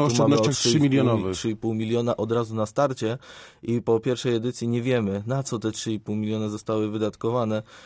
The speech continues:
Speaker 2: e, i nikt nie jest w stanie tego, e, przekazać, zasłaniając się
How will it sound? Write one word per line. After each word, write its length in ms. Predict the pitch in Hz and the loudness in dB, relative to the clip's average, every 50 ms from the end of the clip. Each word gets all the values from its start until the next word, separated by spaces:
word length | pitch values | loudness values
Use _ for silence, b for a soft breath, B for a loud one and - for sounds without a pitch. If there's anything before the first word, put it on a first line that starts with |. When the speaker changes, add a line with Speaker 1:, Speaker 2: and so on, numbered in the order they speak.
| B B B B | B B B B
Speaker 2:
e, 340 | 98 104 104 104 101 104 | 0 0 2 2 2 0
i 160 | - - - 131 | 0 -2 -2 -2
nikt 180 | 147 147 139 131 | 0 0 0 0
nie 100 | 131 120 | 0 0
jest 140 | 120 - | 0 0
w 20 | - | -2
stanie 260 | - 123 120 117 113 | -2 0 0 0 0
tego, 380 | 113 113 107 113 113 113 113 110 - - 107 104 107 110 110 110 110 110 110 117 117 | -2 0 2 4 4 4 2 2 -2 -2 -2 0 0 2 2 2 0 -2 -2 -6 -10
e, 40 | 95 | -8
przekazać, 600 | - - 117 107 - 127 120 117 113 107 - - b b b b b b - | -4 -4 -4 -2 0 0 -2 0 -2 -4 -6 -10 b b b b b b -8
zasłaniając 800 | - 117 107 107 117 113 - 117 113 110 110 107 104 104 104 | -6 -4 -2 -2 -2 -2 -2 -2 0 0 0 0 0 0 -2
się 240 | - - 107 107 107 | -2 -2 -2 -2 -2